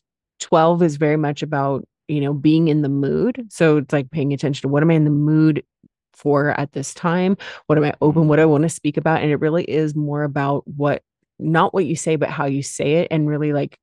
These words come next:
Speaker 1: considering the vibration of what you are, you know, emanating out into the world. Like, what is my, my sound current, you know, going out, and how powerful is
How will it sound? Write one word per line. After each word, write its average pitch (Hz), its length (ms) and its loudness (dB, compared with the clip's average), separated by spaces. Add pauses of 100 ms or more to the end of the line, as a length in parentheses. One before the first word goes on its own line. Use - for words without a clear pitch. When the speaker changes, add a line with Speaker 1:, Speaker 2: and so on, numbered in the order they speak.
Speaker 1:
considering 151 460 -2
the 143 80 0
vibration 147 880 -2
of 143 340 0
what 147 400 -2
you 143 260 0
are, 139 380 -2 (440)
you 160 160 2
know, 156 340 -2 (160)
emanating 156 640 4
out - 240 -4
into 147 180 -4
the 156 100 -4
world. 160 360 0
Like, 135 160 -2
what 143 180 0
is 147 160 0
my, 139 340 -2
my 143 160 -4
sound 151 480 -4
current, 147 520 -6
you 151 100 0
know, 139 140 0
going 143 420 -2
out, 139 300 -4
and 139 80 -4
how 143 140 -4
powerful 143 640 -6
is 139 200 -6